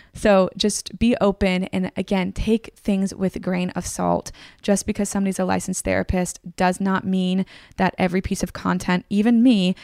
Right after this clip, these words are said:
that they're putting out there has to apply to you and has to be fully right.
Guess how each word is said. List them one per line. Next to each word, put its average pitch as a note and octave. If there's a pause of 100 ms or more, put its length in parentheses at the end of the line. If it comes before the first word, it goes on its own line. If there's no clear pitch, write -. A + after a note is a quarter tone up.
(120)
that -
they're F#3+
putting G3
out -
there G3
has F3+
to F#3
apply -
to F3
you -
and F#3
has -
to F3
be F3 (360)
fully - (100)
right. -